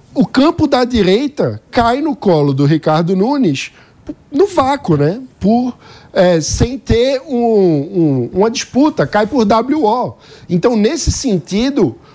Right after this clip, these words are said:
o União Brasil, nesse contexto, fica muito forte com a possível candidatura do Kim,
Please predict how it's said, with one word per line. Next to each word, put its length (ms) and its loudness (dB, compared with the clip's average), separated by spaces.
o 100 2
União 500 2
Brasil, 800 -2
nesse 360 0
contexto, 640 0
fica 240 -4
muito 420 2
forte 520 0
com 120 -4
a 60 0
possível 580 0
candidatura 580 0
do 140 0
Kim, 360 -2